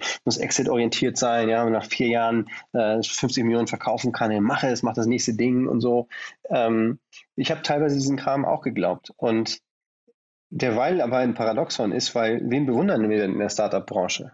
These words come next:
Wir bewundern Elon Musk und Bill Gates und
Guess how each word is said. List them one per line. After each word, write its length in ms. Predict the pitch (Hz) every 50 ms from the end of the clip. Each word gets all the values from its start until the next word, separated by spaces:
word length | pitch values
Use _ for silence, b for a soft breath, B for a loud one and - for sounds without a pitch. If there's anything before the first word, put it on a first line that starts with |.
| _
Wir 160 | - 127 123 120
bewundern 600 | 123 113 113 131 135 127 123 117 110 110 110 B B B B B _ _
Elon 260 | - 113 107 107 101
Musk 360 | 101 123 151 151 - - - -
und 280 | - - 107 98 92 -
Bill 180 | - 107 104
Gates 460 | 92 104 107 127 151 151 - - - -
und 380 | - 113 98 90 92 98 -